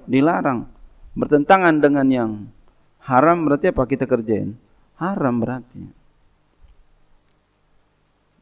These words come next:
Tapi jangan bilang, "Gua pegang lu haram," bukan begitu. <laughs> Bukan begitu, ya, kita jangan ngomong begitu, ya.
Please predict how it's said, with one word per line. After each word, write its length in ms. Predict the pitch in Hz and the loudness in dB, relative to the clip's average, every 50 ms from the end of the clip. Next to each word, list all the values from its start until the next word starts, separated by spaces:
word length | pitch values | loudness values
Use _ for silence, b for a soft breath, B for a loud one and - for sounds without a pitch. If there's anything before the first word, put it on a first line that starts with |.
| _ _ _ _ _ _ _ _ _ _ _ _ _ _ _ _ _ _ _ _ _ | _ _ _ _ _ _ _ _ _ _ _ _ _ _ _ _ _ _ _ _ _
Tapi 200 | - 120 120 143 143 | -10 -6 -4 -2 0
jangan 280 | 131 117 110 120 117 | 0 2 2 2 0
bilang, 200 | 117 113 120 117 120 | 2 2 0 2 2
"Gua 80 | 143 - | 4 4
pegang 240 | 131 120 113 117 117 | 4 4 4 4 4
lu 80 | 135 139 | 4 4
haram," 320 | 127 117 123 147 151 113 | 4 4 2 2 2 2
bukan 180 | 107 107 104 117 | 2 4 6 6
begitu. 240 | 135 165 208 180 170 | 6 6 8 8 8
<laughs> 40 | 196 196 185 - 175 156 143 - 151 - - 127 - B B B B 120 B B B _ - B B B B B B B B B B B B B - - - | 8 8 6 6 4 2 2 2 0 -2 -4 -6 -8 B B B B -16 B B B _ -2 B B B B B B B B B B B B B -20 -16 -10
Bukan 320 | - 107 - 117 113 110 | -6 0 0 2 2 2
begitu, 480 | 107 113 139 135 113 - 117 110 107 104 | 2 2 2 2 2 2 0 2 2 0
ya, 80 | 104 101 | 0 -2
kita 240 | 95 110 117 127 | -2 0 0 2
jangan 240 | 120 117 110 110 110 | 2 2 2 2 2
ngomong 240 | 104 104 104 98 98 | 0 0 0 -2 -2
begitu, 320 | 98 113 131 120 113 - | -4 -4 -4 -6 -6 -8
ya. 240 | - 95 95 90 90 | -10 -8 -8 -10 -12